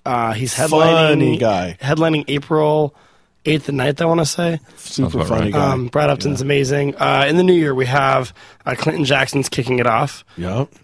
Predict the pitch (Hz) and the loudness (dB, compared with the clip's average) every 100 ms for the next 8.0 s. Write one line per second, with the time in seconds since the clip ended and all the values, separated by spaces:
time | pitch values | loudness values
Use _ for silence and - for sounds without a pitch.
0 | - 131 135 135 123 139 135 139 120 135 | -2 0 2 2 0 -2 -4 -4 -4 -4
1 | 123 131 131 - 135 127 120 120 131 139 | -2 0 0 0 -2 -2 -2 -2 -2 -2
2 | 135 127 123 123 - 131 127 131 - _ | -2 -4 -6 -8 -6 -2 0 -2 -6 _
3 | - _ _ 127 120 110 127 120 117 120 | -20 _ _ -4 -2 -2 -2 -2 -2 -4
4 | 120 113 - 123 117 120 117 113 123 117 | -4 -6 -8 -6 -4 -4 -4 -6 -6 -6
5 | 120 123 110 120 113 107 113 123 120 120 | -6 -8 -6 -4 -4 -8 -8 -4 -2 -2
6 | 117 117 - 123 117 120 117 117 - 120 | -2 -6 -10 -6 -6 -6 -8 -8 -10 -6
7 | 120 113 113 120 - - - 113 107 | -4 -4 -6 -8 -10 -14 -8 -6 -6